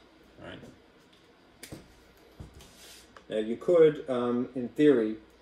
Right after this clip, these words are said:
do what we had done before, which is derive a, uh, clock face with eight points as opposed to seven, and then go to three, right? And then count another sixty days, right? But that's rather tedious,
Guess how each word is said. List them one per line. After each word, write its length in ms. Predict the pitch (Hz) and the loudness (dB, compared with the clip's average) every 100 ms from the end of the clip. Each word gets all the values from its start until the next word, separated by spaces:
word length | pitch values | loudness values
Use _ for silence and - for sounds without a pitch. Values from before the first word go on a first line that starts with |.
| _ _ - - - 120 | _ _ -20 -20 -20 -10
do 280 | 135 135 131 | -6 -4 -4
what 260 | 123 123 | -2 -4
we 100 | 123 | -6
had 280 | - 143 127 | -4 -4 -2
done 200 | 131 123 | -4 -4
before, 500 | 110 - 156 113 98 | -8 -10 -8 -6 -8
which 300 | 104 113 - | -8 -10 -8
is 200 | 110 104 | -14 -12
derive 680 | 117 113 123 127 127 123 117 | -10 -4 -2 -2 -2 -2 -2
a, 400 | 113 110 110 113 113 | -2 -4 -6 -12 -12
uh, 120 | 104 98 | -10 -10
clock 400 | - 131 123 - | -6 -6 -6 -8
face 340 | 98 98 - | -10 -10 -14
with 200 | 107 95 - | -16 -16 -14
eight 240 | 139 - | -16 -12
points 320 | 113 101 - | -12 -12 -12
as 160 | 101 98 | -14 -14
opposed 320 | - 101 101 | -14 -14 -14
to 100 | 92 | -20
seven, 420 | - 127 117 - 85 104 - _ - - _ _ _ _ | -16 -8 -8 -8 -18 -20 -20 _ -20 -20 _ _ _ _
and 240 | 110 104 110 | -14 -12 -12
then 280 | 107 110 | -12 -12
go 140 | 113 127 | -6 -6
to 80 | 131 | -6
three, 520 | 135 131 - 107 - - _ _ _ - - - | -6 -6 -6 -10 -18 -20 _ _ _ -20 -20 -18
right? 240 | 101 107 107 _ _ 120 - - | -14 -14 -14 _ _ -20 -20 -14
And 240 | 110 113 | -10 -6
then 180 | 117 113 | -6 -6
count 420 | 143 131 123 - - | -6 -4 -4 -8 -14
another 340 | 120 113 107 | -8 -8 -8
sixty 520 | 104 123 - 117 107 104 | -8 -8 -8 -10 -10 -6
days, 640 | 117 120 92 - - - _ - | 0 0 0 -8 -18 -20 _ -16
right? 260 | 101 107 110 | -10 -10 -10
But 120 | 110 | -4
that's 280 | 123 - 131 | -4 -4 -4
rather 240 | 120 - | -4 -6
tedious, 680 | - 127 - - - - | -12 -12 -12 -14 -16 -18